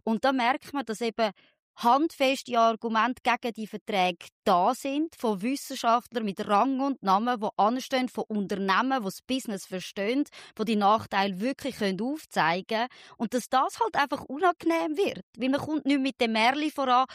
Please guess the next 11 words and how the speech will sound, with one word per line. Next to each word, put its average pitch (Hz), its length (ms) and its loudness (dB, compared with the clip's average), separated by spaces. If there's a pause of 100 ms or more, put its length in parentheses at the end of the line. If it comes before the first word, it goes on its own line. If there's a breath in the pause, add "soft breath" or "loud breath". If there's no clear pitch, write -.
(160 loud breath)
wir 254 120 0
brauchen 262 420 0
die 208 120 -2
Zuwanderung, 269 720 2
wir 220 120 -4
brauchen 220 360 -6
die 208 100 -6
Verträge 196 460 -2
für 196 80 -12
den 185 140 -6
Mehrzugang, 233 880 2